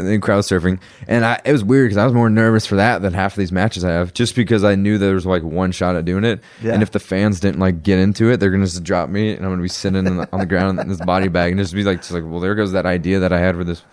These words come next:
Speaker 1: Mox match."
Speaker 2: Does a body bag have a zipper on the inside?
Speaker 1: It, it does,
Speaker 2: Oh.
Speaker 1: but where I was, I couldn't unzip
Speaker 2: Sure.
Speaker 1: myself, so I would have just been sitting there, and people were like, "You
Speaker 2: Did
Speaker 1: gonna pick 'em up?"
Speaker 2: Did you tell the fans, like, "Here's what we're gonna do"?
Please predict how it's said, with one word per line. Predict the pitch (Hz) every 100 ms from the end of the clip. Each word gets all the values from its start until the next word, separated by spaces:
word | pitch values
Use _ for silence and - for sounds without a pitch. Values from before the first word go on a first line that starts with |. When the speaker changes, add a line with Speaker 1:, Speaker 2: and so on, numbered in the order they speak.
| _ _ _ _ _ 85
Speaker 1:
Mox | 78 95 -
match." | 139
Speaker 2:
Does | 135
a | 135
body | 127 135
bag | 135 131
have | 123
a | 117
zipper | 117 127 127
on |
the | 110
inside? | 101 123 151 151 202 - _ _ _ -
Speaker 1:
It, | 131 - -
it | 139 120
does, | 123 135 139 104
Speaker 2:
Oh. | 143
Speaker 1:
but | 113 110 _
where | 113 113 107
I | 107
was, | 104 101 104 92
I |
couldn't | 90 - 95 85
unzip | 80 90 -
Speaker 2:
Sure. | - 143
Speaker 1:
myself, | 131 90 85 -
so | - 82
I | 80
would | 87 85
have | 80
just | 85
been | - 78
sitting | - 80 85
there, | 82
and | 80
people | 85 73
were | 78
like, | 78 - _ _
"You | 71
Speaker 2:
Did | 87
Speaker 1:
gonna | 98 -
pick | 92 87
'em | 92
up?" | 101 -
Speaker 2:
Did | 117 127
you | 135
tell | - 135
the | 127
fans, | - 131 127 135 117
like, | 113 101
"Here's | 110 117 117
what |
we're | 117
gonna | 113 110
do"? | 107 143 175